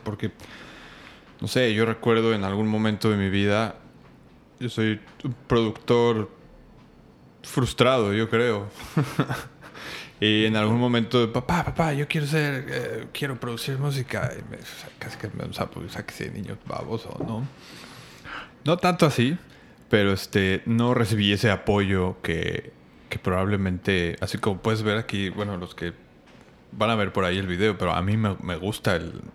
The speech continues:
me gusta montarme las cosas bien, bien montadas. Este set creo que está bien montado y a mí me hubieran contado tener un home, un home studio, todo eso. Y mi padre no, no lo,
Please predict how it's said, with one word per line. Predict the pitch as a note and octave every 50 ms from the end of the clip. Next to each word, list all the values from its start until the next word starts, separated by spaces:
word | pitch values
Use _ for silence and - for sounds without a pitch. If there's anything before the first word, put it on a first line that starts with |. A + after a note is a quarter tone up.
| - -
me | - G2
gusta | G2 G#2 G#2 - - C3 A#2
montarme | A#2 G#2+ F#2+ F2+ - G#2+ G#2 A2 A2 A2+ A#2+ A#2+ A2+
las | E2+ E2+ D#2+ D#2+ - -
cosas | - - G2+ - - A2 G#2 - - - -
bien, | G2 G2 G#2+ A2 A2 G#2 F#2 - - -
bien | - F2+ G2+ A2+ A#2
montadas. | A#2 A2+ F#2 E2+ - G2+ G#2 G#2+ F2 D#2 E2 - -
Este | G2 F#2 - - G#2 F#2+ F2+ F2+
set | - - - - G#2 - - - -
creo | G#2 G2 F#2
que | - G#2
está | - - G2+ F2+ F2
bien | F#2 G2+ G2
montado | G2+ G#2 G2 F#2+ G2 G#2 G2+ G2+ G#2 A2 G#2+
y | F#2 E2+ E2+ E2+ E2 - - G2 F#2
a | F2+ F2+ F2+
mí | G2+ G#2
me | G#2 G#2
hubieran | G#2 G#2 G#2 G#2
contado | - G#2 F#2 F2+ F#2 F2+ F#2+
tener | - - E2+ E2+ E2+ F2
un | F#2 F#2+
home, | F#2 - - F#2 F2+ F2+ F2 F2 F2+ -
un | G#2 -
home | - - E2+ E2
studio, | - - - G2+ G2+ F#2+ F2 F2
todo | - - F#2+ F#2 F#2
eso. | F#2+ - - A2 A2 - - - - - - - - - - - - - - - - - -
Y | - A#2
mi | G#2+ G2+
padre | F#2+ - A2+ A2 A2 A2+
no, | A2+ A2 G#2+ G#2 G2+
no | G2 G2+ G#2+
lo, | G#2 G#2 G2+